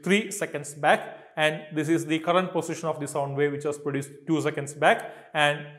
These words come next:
this is the current position of the sound wave produced one second back by the source S. Next, let us discuss about the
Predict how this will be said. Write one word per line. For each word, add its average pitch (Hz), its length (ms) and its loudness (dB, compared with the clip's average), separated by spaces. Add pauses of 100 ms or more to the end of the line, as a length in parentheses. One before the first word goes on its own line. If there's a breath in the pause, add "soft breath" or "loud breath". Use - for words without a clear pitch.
(120)
this 151 160 -2
is 147 180 0
the 151 320 -2
current 156 280 0
position 143 320 -6
of 143 100 -10
the 139 100 -6
sound 139 260 -4
wave 202 160 2 (360 loud breath)
produced 147 340 2 (200)
one 147 400 2
second 139 400 -6
back 139 520 -2
by 139 140 4
the 139 120 -2
source 143 520 0 (340)
S. - 500 -12 (840)
Next, - 520 2
let 165 180 4
us 180 140 -2
discuss 156 560 0
about 135 360 -4
the 262 220 -6